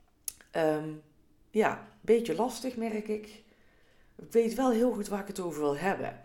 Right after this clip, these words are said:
Maar ik wil eerst uitleggen waarom ik, eh, bijvoorbeeld die eerste podcast, dat verhaal heb verteld, waarom ik het zo belangrijk vind. Waarom ik deze dingen vertel, hè, waarom ik ze vertel. Wat het doet, wat het heeft gedaan bij mij.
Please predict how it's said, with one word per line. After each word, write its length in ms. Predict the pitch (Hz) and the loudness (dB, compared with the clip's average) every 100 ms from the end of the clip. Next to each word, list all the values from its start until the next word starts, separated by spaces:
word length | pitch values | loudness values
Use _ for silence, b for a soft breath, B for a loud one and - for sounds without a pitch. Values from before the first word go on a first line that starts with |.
| - | -14
Maar 160 | 151 | -8
ik 100 | 170 | -8
wil 120 | 185 185 | -6 -6
eerst 300 | 220 226 - | -2 -4 -4
uitleggen 680 | 175 208 208 208 202 214 208 B B B | -2 -2 0 -2 0 -2 -6 B B B
waarom 500 | 151 147 143 214 233 | 2 4 6 6 4
ik, 320 | 247 - - b b _ | -4 -8 -16 b b _
eh, 220 | - 160 | -4 -2
bijvoorbeeld 420 | 156 147 185 196 190 | -2 -2 0 0 0
die 120 | - | -2
eerste 380 | 160 220 - - | 0 -2 -2 -6
podcast, 840 | 165 - 196 196 269 - - - B B B B | -4 -4 -4 -4 -6 -8 -12 -16 B B B B
dat 200 | 175 175 | -6 -4
verhaal 440 | 170 160 165 226 | -4 -4 -4 -2
heb 140 | 220 - | -2 -4
verteld, 420 | - - 151 170 | -12 -6 -6 -6
waarom 260 | 170 175 | -8 -10
ik 60 | 175 | -10
het 180 | - - | -10 -6
zo 160 | 175 | -4
belangrijk 540 | 156 147 190 196 131 123 | -2 -2 -2 -4 -6 -8
vind. 540 | - 139 107 101 - B B B | -10 -8 -8 -10 -14 B B B
Waarom 300 | - 151 190 | -6 -2 -2
ik 120 | 190 | -2
deze 280 | 175 170 156 | -4 -6 -6
dingen 300 | 151 156 151 | -6 -6 -6
vertel, 640 | 147 135 151 131 117 113 - | -8 -8 -6 -4 -4 -6 -10
hè, 160 | 165 | -8
waarom 340 | 170 135 139 175 | -2 -2 -2 -8
ik 100 | 151 | -8
ze 120 | - | -10
vertel. 560 | 127 - 123 107 101 - B B B B | -12 -10 -8 -8 -8 -12 B B B B
Wat 180 | 156 156 | -4 -2
het 200 | 151 135 | -2 -4
doet, 420 | 175 139 - - | -6 -4 -8 -8
wat 100 | 156 | -6
het 100 | 147 | -4
heeft 240 | 156 156 - | -2 -4 -6
gedaan 340 | 143 143 139 | -8 -8 -6
bij 120 | 139 | -6
mij. 480 | 143 175 139 87 - | -4 -4 -4 -8 -12